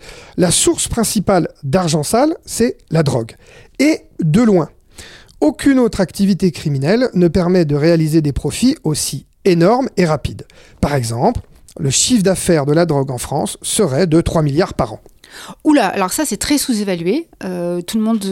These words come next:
Speaker 2: est, est d'accord pour le dire. Et, et d'ailleurs, d'après les experts qui s'étaient réunis en deux mille quatorze à, à Lisbonne pour une grande conférence internationale sur le blanchiment d'argent, la moitié des sommes qui circulent en espèces aux Pays-Bas,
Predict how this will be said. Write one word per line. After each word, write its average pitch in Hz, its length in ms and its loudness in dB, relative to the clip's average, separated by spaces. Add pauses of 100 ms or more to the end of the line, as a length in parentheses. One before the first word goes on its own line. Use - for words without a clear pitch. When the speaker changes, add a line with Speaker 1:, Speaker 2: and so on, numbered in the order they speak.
(260)
Speaker 2:
est, 180 180 -6
est 190 60 0
d'accord 202 300 -2
pour 196 100 -4
le 175 80 -2
dire. 240 300 0
Et, 214 220 0
et 202 40 -2
d'ailleurs, 240 340 2
d'après 226 280 2
les 202 160 0
experts 254 340 -2
qui 208 140 -8
s'étaient 214 240 -4
réunis 208 260 2
en 208 60 0
deux 202 100 2
mille 208 160 2
quatorze 208 420 0
à, 175 140 0
à 185 140 -4
Lisbonne 190 440 2
pour 175 180 -8
une 175 140 -6 (260)
grande 233 280 2
conférence 226 460 0
internationale 196 600 0
sur 190 200 -4
le 160 100 -2
blanchiment 170 400 -4
d'argent, 170 320 -2 (640)
la 208 180 2
moitié 302 460 4
des 247 120 2
sommes 226 400 2
qui 220 140 -4
circulent 233 400 -4
en 196 80 0
espèces 208 400 -4
aux 196 60 -2
Pays-Bas, 175 400 -4